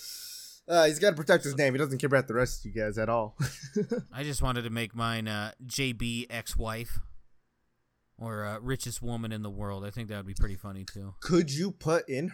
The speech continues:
Speaker 1: her name?
Speaker 2: No, I don't know. That's a good question.
Speaker 1: 'Cause, I mean, I'll try it. I mean, if it gets me banned, hey.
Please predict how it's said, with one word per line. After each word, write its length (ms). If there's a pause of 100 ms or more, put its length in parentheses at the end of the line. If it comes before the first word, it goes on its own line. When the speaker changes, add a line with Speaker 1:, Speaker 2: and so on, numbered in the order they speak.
Speaker 1:
her 220
name? 320 (1160)
Speaker 2:
No, 320
I 120
don't 200
know. 200
That's 180
a 60
good 160
question. 400 (200)
Speaker 1:
'Cause, 140
I 100
mean, 400
I'll 120
try 180
it. 260
I 120
mean, 320
if 60
it 100
gets 180
me 80
banned, 380
hey. 220